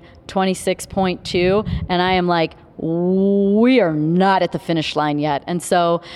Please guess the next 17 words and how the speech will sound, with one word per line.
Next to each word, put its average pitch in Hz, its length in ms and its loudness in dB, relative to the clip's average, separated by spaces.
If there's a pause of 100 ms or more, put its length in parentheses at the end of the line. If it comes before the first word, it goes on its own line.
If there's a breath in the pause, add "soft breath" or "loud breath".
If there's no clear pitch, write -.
(140 loud breath)
um, 170 580 0
we 180 140 2
finished 185 480 -2
in 170 200 -2
four 190 380 2
oh 180 100 4
one 170 300 0
twenty, 190 480 -2 (340 loud breath)
and, 180 480 0
uh, 165 440 0
we 180 160 2
ran 175 680 0
twenty-six 185 580 -2
point 170 300 -4
five 160 300 -2
six - 300 -6
miles. 208 500 0